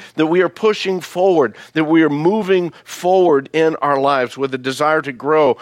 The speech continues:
with a desire to see Jesus again magnified in our lives, letting nothing stand in our way of being pilgrims in progress.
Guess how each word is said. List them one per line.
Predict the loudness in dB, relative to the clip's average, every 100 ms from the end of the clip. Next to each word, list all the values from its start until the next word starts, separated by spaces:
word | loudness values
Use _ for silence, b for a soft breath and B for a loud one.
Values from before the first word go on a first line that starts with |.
| B
with | -6 -4
a | -2
desire | -6 -2 0 0
to | -2
see | -4 -4
Jesus | -4 -6 -6 -4 -4 -6 -6
again | -4 -4 -4 B -6
magnified | -2 -2 -2 -4 0 0 0 -2
in | 0 0 0
our | 0
lives, | 2 0 -2 B B
letting | -2 0 2 0 2
nothing | 0 0 -2 -2
stand | -4 -2 0 0 -2
in | -2 -2
our | -2 -2
way | 0 2 2 0 B B
of | -6 0
being | 0 0
pilgrims | -4 -2 2 2 0 -2 -2 -8 B 0
in | 2 2 -2 B -12
progress. | -2 0 0 -2 -4 -4 -6 -14 -16 -18 -18